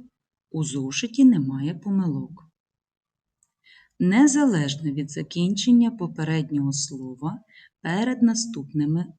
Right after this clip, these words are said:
в, ф, а також перед сполученнями літер "льв", св, тв, хв,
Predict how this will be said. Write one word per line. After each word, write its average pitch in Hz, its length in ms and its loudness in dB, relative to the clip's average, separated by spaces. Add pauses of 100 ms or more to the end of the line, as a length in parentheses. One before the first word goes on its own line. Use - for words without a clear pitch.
в, 151 440 -4 (280)
ф, - 240 -12 (1000)
а - 140 -4
також 208 680 -6 (220)
перед 254 260 0
сполученнями 208 920 0
літер 143 480 -4 (440)
"льв", 170 560 0 (460)
св, - 400 -4 (800)
тв, 156 400 -2 (460)
хв, 160 640 -4